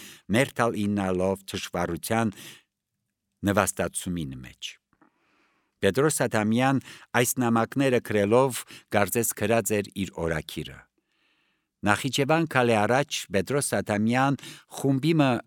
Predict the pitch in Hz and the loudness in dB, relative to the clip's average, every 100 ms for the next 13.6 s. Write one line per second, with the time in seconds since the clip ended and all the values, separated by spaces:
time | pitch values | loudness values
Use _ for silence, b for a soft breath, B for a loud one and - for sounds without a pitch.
0 | 107 101 104 98 95 - 95 - 123 143 | -2 2 4 2 0 -6 -6 -2 0 0
1 | - B B B - 120 104 127 117 127 | -4 B B B 0 0 4 2 2 0
2 | 160 156 127 110 101 135 127 123 113 113 | -2 0 2 2 2 0 0 0 0 -2
3 | 95 110 113 95 90 92 - 87 87 80 | -2 -2 -2 -2 -2 -2 -2 -4 -4 -6
4 | 76 110 120 123 B B B - 92 82 | -4 -2 -2 -4 B B B -2 -2 -2
5 | - 104 123 - - - 90 - 98 104 | -2 -2 -2 -8 -14 -6 -6 -4 -4 -4
6 | 120 _ - 80 - 104 123 120 B B | -6 _ -4 -4 -4 -4 -4 -6 B B
7 | - 92 - 113 117 123 B B B 101 | -2 -2 -2 -4 -2 -4 B B B -2
8 | 90 98 - 92 - 98 120 - B B | 0 -2 -2 -6 -2 0 0 -4 B B
9 | - 101 104 - 87 87 117 - - _ | -4 0 -2 -2 -2 0 -2 -2 -14 _
10 | b - 98 95 85 87 78 - 69 - | b 0 0 0 -4 -8 -8 -10 -10 -10
11 | - - _ _ _ _ _ B B B | -10 -12 _ _ _ _ _ B B B
12 | B B B 80 143 156 165 147 147 - | B B B 2 2 4 2 4 2 0
13 | - - 104 127 135 - | -4 -2 0 2 0 -2